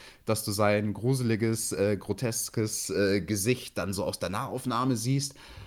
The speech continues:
Und also g-, ganz, ganz stark. Also der, der Wortlaut, weiß ich gar nicht mehr, was der genau war, aber der hat auch funktioniert, aber vor allem visuell war das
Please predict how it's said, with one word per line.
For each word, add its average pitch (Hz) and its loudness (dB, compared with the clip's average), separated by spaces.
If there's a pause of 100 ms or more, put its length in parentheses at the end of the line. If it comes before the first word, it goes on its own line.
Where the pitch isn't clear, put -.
(160)
Und 107 6
also 101 -2
g-, - -4
ganz, 175 0
ganz 120 0
stark. 101 -2
Also 98 -2
der, 98 0
der 104 2
Wortlaut, 147 2
weiß 131 0
ich 139 -10
gar 135 0
nicht 139 -2
mehr, 120 -2
was 117 -6
der 117 0
genau 107 -2
war, 120 2
aber 101 0
der 92 0
hat 90 -4
auch 127 4
funktioniert, 113 0
aber 98 0
vor 80 -4
allem 95 0
visuell 98 0
war 90 2
das 85 -2